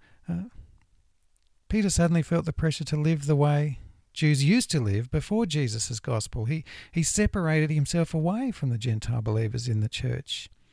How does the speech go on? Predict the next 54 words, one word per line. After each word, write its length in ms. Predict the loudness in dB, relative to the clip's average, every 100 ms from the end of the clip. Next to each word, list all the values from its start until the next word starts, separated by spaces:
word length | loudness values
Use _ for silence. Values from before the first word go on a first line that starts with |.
| -20 -20 -14
as, 400 | -2 0 2 -2 -2
uh, 200 | -2 0
the, 320 | 0 0 0 -4 -14 -10 -4
uh, 140 | -4 -4
the 320 | -6 -6 -6
two 260 | -4 0 2
people 240 | 2 0
groups 320 | 2 0 0 0
used 280 | 2 2
to 60 | 0
do 240 | 0 2 4
under 200 | 2 0
the 160 | 0
old 400 | 0 0 -4 -6
Jewish 360 | -4 -2 -2 -4
customs. 480 | -4 -4 -4 -6 -4
There 120 | -4
would 140 | -2
be 160 | -2 -2
a, 100 | -4 -8 -16 -6
a 80 | -2
separateness 840 | 2 4 4 2 0 -2 -4 -10 -14 -14 -14 -6
in 120 | -4
how 180 | 0 0
they 140 | 0
lived 180 | -2 -4
their 120 | -4
lives. 320 | -2 -2 -2
And 100 | 0
then 180 | 0 -2 -6 -20 -20 _ -2
all 220 | 0 2
the 140 | 2
other 180 | 2 0
Jewish 300 | 0 0 0
believers 420 | 2 4 4 2
at 100 | 2
Antioch 480 | 2 0 -2 -4 -2
in 120 | 0
this 160 | 0 -2
church 340 | -2 -4 -2
were, 140 | -4 0
were 160 | 0
led 180 | 2 2
astray 400 | 0 0 -2 0
in 120 | 0
the 60 | -2
same 380 | -2 -2 0 -2
way 400 | -2 -4 -6 -4
we 120 | -6
read 320 | -4 -4 -6
there 180 | -6 -6
in 100 | -6
the 60 | -8
text. 560 | -10 -12 -12 -18 -18